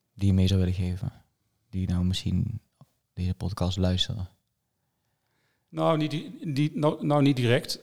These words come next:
Speaker 2: Eh, wat ik wel eigenlijk alle zorgorganisaties, en laat ik kijken, laat ik me, eh,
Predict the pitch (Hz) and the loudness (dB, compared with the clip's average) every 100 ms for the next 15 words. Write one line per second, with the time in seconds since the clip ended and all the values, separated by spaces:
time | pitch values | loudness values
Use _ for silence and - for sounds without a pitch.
0 | _ - 127 - - - - - - 135 | _ -14 -12 -10 -12 -16 -18 -18 -6 -4
1 | 139 139 127 123 117 - - _ 127 120 | -2 2 4 2 -2 -8 -20 _ -8 -6
2 | 120 - - _ _ 139 135 113 131 123 | -6 -8 -20 _ _ -2 0 2 2 4
3 | 117 117 120 120 110 113 113 113 123 127 | 2 2 2 2 0 2 2 2 0 0
4 | - 117 107 - 117 113 - - 147 | -6 -12 -12 -4 -4 -4 -8 -18 -16